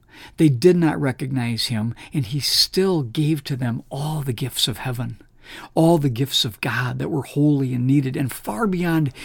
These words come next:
anything we can manufacture or get for ourselves. He came alongside when they least expected it,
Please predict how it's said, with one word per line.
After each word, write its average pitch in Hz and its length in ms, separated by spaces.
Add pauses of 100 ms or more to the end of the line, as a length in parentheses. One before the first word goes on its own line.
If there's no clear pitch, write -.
(120)
anything 160 420
we 139 100
can 135 240
manufacture 135 920 (280)
or 139 160
get 143 240
for 147 220
ourselves. 147 800 (360)
He 170 180
came 185 420
alongside 139 920 (300)
when 160 220
they 147 180
least 151 580
expected - 640
it, - 240